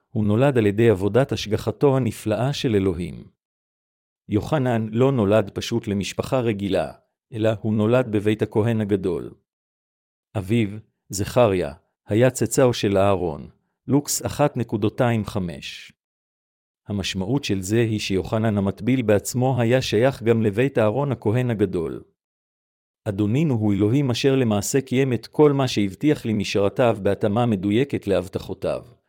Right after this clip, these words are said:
ובהתאם לנאמנותו, הוא החל את עבודת הישועה שלו עם לידתו של יוחנן המטביל,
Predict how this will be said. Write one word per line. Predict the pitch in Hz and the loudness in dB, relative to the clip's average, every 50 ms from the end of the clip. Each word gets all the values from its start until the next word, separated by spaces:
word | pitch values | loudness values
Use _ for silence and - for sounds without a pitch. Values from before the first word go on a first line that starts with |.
| _ _ _ _ _ _ | _ _ _ _ _ _
ובהתאם | - 95 92 95 92 - 143 147 139 120 | -8 -4 -4 -4 0 2 0 2 2 2
לנאמנותו, | 120 113 113 104 101 104 101 95 98 95 - - 127 120 110 104 - _ _ _ _ _ _ _ _ | 0 2 2 2 2 2 2 0 0 -2 0 0 2 2 2 0 -4 _ _ _ _ _ _ _ _
הוא | _ 110 107 | _ 0 0
החל | 98 92 - 143 147 139 | 0 0 2 2 2 2
את | 131 - 127 | 2 0 0
עבודת | 110 92 101 101 107 127 139 - | -2 0 0 2 2 2 2 2
הישועה | 139 110 101 - - 107 113 135 143 | 0 -2 -2 -2 -2 0 2 2 2
שלו | 139 - 120 101 104 104 | 0 -2 -2 0 0 2
עם | 107 107 101 | 2 0 0
לידתו | 101 98 92 104 - - 143 143 | 0 0 -2 -4 0 0 0 0
של | - - 127 110 | 0 -2 -2 0
יוחנן | 104 101 - - 123 120 113 104 101 | 0 0 -2 -2 -4 -2 -2 -2 -2
המטביל, | 101 95 95 95 - 98 98 101 95 87 85 - | -2 -4 -4 -6 -6 -6 -4 -4 -4 -4 -6 -10